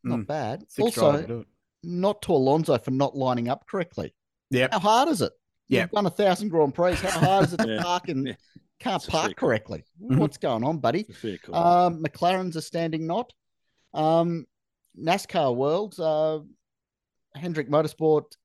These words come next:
Speaker 1: and, uh, Kaulig Racing teams were docked one hundred points, ten player points each. Crew chief suspended for four races, and the four Hendrick cars were fined one hundred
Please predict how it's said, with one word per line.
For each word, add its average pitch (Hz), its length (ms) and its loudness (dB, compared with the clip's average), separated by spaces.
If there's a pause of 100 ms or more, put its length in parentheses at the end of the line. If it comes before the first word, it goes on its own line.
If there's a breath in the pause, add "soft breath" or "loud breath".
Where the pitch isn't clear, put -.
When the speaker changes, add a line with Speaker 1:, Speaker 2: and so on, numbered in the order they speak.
Speaker 1:
and, 123 480 -4
uh, 117 260 -2 (300)
Kaulig 147 320 -2
Racing 123 680 -4 (420)
teams 131 360 -6
were 117 60 -8
docked 123 360 -4
one 131 140 -4
hundred 196 320 -6
points, 165 440 -6 (360)
ten 190 220 -6
player 170 320 0 (120)
points 139 440 -6
each. - 280 -8 (320)
Crew 180 180 -2
chief 175 300 -6
suspended 135 480 -6
for 131 140 -10
four 131 360 -4
races, 127 440 -2 (320 soft breath)
and 123 160 -6
the 120 60 -8 (160)
four 175 240 -2
Hendrick 156 360 -6
cars 160 440 -8 (340)
were 120 160 -2
fined 131 440 -8
one 131 440 -2 (140)
hundred 151 420 0